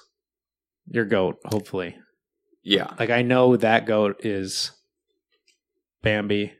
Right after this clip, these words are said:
Speaker 1: and I know that that goat is Thelma, you know?
Speaker 2: Mm-hmm. Are these actual names of goats that you've known from
Speaker 1: Ye-
Speaker 2: the past?
Speaker 1: Yeah. Yeah.
Speaker 2: Wow.
Speaker 1: Or I had let-, lettuce and broccoli. And
Speaker 2: Do you guys name the mice?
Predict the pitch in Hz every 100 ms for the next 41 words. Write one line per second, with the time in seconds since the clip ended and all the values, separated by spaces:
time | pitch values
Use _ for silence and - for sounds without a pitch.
0 | - 107 98 98 104 101 92 98 98 -
1 | 95 92 90 101 92 92 - _ _ _
2 | _ _ _ _ _ _ _ - 107 90
3 | 90 92 _ - 117 110 110 - _ _
4 | 110 104 98 101 _ _ _ - - _
5 | _ _ 104 98 92 90 - 90 85 85
6 | 90 87 90 85 - - 90 90 87 90
7 | 98 95 92 95 98 - 147 139 90 82
8 | - _ _ _ - 165 - - 120 113
9 | 107 92 110 98 101 - 104 113 92 87
10 | 95 92 90 90 _ _ - - 104 113
11 | 156 175 107 95 110 131 127 165 185 -